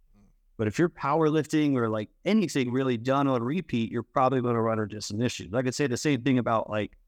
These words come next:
endurance running, right? So if we just ran and had no off season, like, that's usually kinda where you start to see those, like, stress fractures or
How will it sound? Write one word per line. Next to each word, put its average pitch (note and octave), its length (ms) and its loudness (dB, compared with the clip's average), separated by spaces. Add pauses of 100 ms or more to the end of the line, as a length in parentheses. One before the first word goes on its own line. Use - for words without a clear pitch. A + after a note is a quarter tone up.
(360)
endurance A#2 400 2
running, F#2 240 0
right? A2+ 340 -2
So A2+ 200 -2
if G#2+ 100 -4
we C3 380 0 (360)
just C#3+ 380 -2
ran D3 400 2
and A2 140 -2
had B2 180 0
no B2+ 220 0
off D#3+ 260 0
season, G2+ 500 -4 (440)
like, G#2+ 200 -2
that's B2+ 280 -2
usually C#3+ 760 0
kinda C3+ 300 -2
where B2 120 0
you B2 100 0
start A#2+ 280 -2
to - 60 -12
see B2+ 180 -2
those, A2+ 240 0
like, A2 200 0
stress B2+ 280 -2
fractures A2 720 -2
or G#2 140 -2